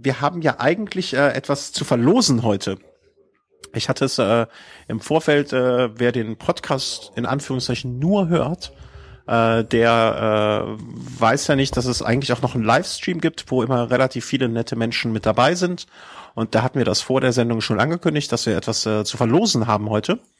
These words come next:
Und, ähm, ich mach das jetzt mal so. Der Markus hat jetzt eine Frage gestellt,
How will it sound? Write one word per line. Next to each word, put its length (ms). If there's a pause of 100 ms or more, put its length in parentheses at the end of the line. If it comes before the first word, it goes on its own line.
(600)
Und, 420
ähm, 160 (300)
ich 120
mach 120
das 160
jetzt 120
mal 120
so. 200
Der 140
Markus 380
hat 100
jetzt 200
eine 80
Frage 420
gestellt, 640